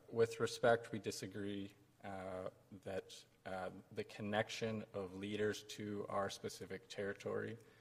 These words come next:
in maintaining that, uh, has, has always been, uh, fundamentally important. Uh, as found again by fact, every Vuntagwitchin leader has always resided on the traditional territory. The evidence, uh, relied on or referred to,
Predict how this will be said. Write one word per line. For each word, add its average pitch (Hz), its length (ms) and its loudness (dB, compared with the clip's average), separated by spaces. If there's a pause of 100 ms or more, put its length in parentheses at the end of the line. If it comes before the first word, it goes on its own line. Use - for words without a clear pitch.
(260)
in 98 160 -4
maintaining 101 580 0
that, 95 300 0 (500)
uh, 95 280 0
has, - 440 0 (100)
has 101 160 0
always 113 320 10
been, 92 280 -2 (240)
uh, 95 160 -4 (240)
fundamentally 101 640 2
important. 98 500 -4 (640)
Uh, 92 340 -2
as 101 220 2
found 101 400 2
again 101 260 0
by 98 160 2
fact, - 580 -4
every 104 280 4
Vuntagwitchin 101 640 0
leader 101 380 2
has 101 200 0 (120)
always 104 420 4
resided 95 560 0
on 101 240 -2
the 98 80 -2
traditional - 420 -6
territory. 92 680 -4 (640)
The 107 160 8
evidence, 113 580 8
uh, 92 320 2 (140)
relied 101 400 8
on 101 180 6
or 95 80 4
referred 98 440 2
to, 95 300 0